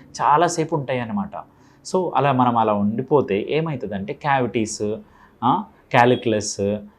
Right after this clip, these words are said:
ఇవన్నీ డిపాజిట్ అవుతాయి, బ్యాక్టీరియా డిపాజిట్ అవుతుంది, పళ్ళు అనేవి పాడవుతాయి. ఆ, you must do brushing in the night time.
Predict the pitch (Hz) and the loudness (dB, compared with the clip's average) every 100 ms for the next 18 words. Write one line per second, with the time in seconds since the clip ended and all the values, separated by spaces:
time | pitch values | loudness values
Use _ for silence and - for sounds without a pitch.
0 | _ 120 143 160 175 131 135 135 117 113 | _ -14 -8 -2 0 2 4 4 4 -2
1 | 101 98 104 107 - 131 127 107 107 104 | -2 -4 -4 -6 -6 -2 -2 -2 -4 -4
2 | 101 98 95 90 90 - _ _ 139 139 | -4 -8 -8 -10 -12 -18 _ _ -4 -4
3 | 113 101 110 165 110 98 90 87 82 85 | -4 -2 -2 -2 -4 -4 -4 -8 -12 -14
4 | _ _ - 117 113 110 113 123 156 202 | _ _ -2 2 2 0 0 2 2 2
5 | 208 131 175 214 - - 117 117 147 120 | 0 0 0 -2 -10 -4 -2 -2 -4 -4
6 | 135 208 113 104 - 92 | -2 0 0 -2 -6 -8